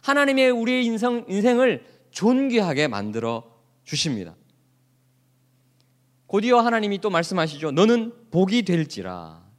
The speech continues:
옛날 번역은 "너는 복의 근원이 될지라"고 말했는데 이게 다시 잘 번역이 됐어요. "너는 복이 될지라."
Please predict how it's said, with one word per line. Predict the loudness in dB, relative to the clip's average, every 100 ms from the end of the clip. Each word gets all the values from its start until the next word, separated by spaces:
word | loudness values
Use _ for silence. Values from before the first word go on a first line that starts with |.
| -4
옛날 | -2 -2 -2
번역은 | -2 -2 -4 -4 -8 -16 _ -4
"너는 | -2 -2
복의 | 0 0 0
근원이 | 0 0 2 2
될지라"고 | 2 0 2 2 2 0
말했는데 | -2 -4 -6 -4 -2 -4 -6 -16 _ _
이게 | -8 -8
다시 | -2 -2 -2 -8 -12 _ _ _
잘 | -6 -4
번역이 | -2 -2 -4
됐어요. | -8 -12 -16 -20 _ -8
"너는 | -4 -4 -8 -16
복이 | -8 -6 -4 -6
될지라." | -6 -8 -10 -16 -18 -20